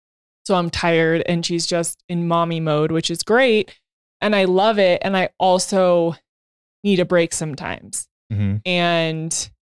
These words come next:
Speaker 1: I'm excited that she's getting older, but I don't want her to get older. And I want her to want me and need me, but I also want her to be free to do whatever she wants and have fun and play and all the things. And so it's,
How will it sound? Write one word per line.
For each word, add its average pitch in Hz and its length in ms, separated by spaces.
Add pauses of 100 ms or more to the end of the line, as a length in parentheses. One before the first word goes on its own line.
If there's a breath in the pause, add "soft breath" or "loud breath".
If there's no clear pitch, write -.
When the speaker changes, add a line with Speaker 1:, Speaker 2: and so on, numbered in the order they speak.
(120)
Speaker 1:
I'm 175 120
excited 220 680
that 185 100
she's 180 200
getting 170 320
older, 175 580
but 170 120
I 165 100
don't 175 280
want 196 240
her 175 100
to 165 100
get 156 240
older. 151 280
And 151 120
I 170 80
want 190 260
her 196 140
to 175 80
want 170 240
me 160 160
and 151 120
need 156 240
me, 117 380
but 180 100
I 175 80
also 185 320
want 170 240
her 170 180
to 160 380
be 165 120
free 165 220
to 160 60
do 156 160
whatever 151 240
she 156 140
wants 151 240
and 156 100
have 151 140
fun 147 220
and 143 80
play 143 340
and 143 80
all 139 100
the - 80
things. 147 360 (720)
And 247 140
so 269 220
it's, 254 240